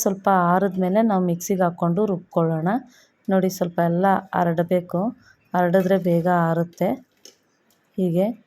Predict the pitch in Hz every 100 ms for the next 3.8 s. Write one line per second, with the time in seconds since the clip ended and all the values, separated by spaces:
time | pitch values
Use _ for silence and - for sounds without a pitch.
0 | _ _ _ 180 185 202 196 180 185 170
1 | 175 180 226 196 175 170 - 175 165 165
2 | - 156 156 196 254 185 175 185 175 160
3 | 185 175 170 143 - 160 156 151